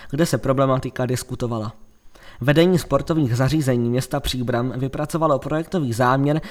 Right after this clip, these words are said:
ve formě předběžné studie proveditelnosti, který se komplexně zabývá dalšími možnými kroky ve věci rekonstrukce.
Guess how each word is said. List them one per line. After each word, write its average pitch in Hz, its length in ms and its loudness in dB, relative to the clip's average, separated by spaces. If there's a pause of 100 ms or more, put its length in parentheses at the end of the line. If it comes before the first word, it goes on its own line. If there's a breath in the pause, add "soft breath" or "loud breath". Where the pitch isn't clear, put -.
(140 loud breath)
ve 151 120 2
formě 185 360 2
předběžné 147 580 0
studie 135 360 0
proveditelnosti, 117 960 -2 (240 loud breath)
který 165 300 -2
se 123 160 -2
komplexně 151 640 -2
zabývá 131 460 0
dalšími 156 520 0
možnými 135 460 2
kroky 131 400 -2 (260 loud breath)
ve 147 120 2
věci 160 320 2
rekonstrukce. 123 760 -4